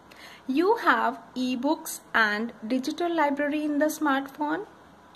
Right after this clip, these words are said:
You can use dictionary to improve your pronunciation and you can learn new words and it will increase your vocab also. You can share some important documents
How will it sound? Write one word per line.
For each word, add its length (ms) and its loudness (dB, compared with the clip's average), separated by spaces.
You 160 2
can 300 0
use 320 0
dictionary 720 -2
to 100 2
improve 440 2
your 120 4
pronunciation 1160 0
and 520 0
you 100 -2
can 300 0
learn 320 0
new 340 4
words 560 2
and 280 4
it 100 -2
will 240 0
increase 680 -2
your 160 2
vocab 440 0
also. 500 -4
You 200 2
can 360 0
share 500 4
some 240 2
important 600 2
documents 880 -2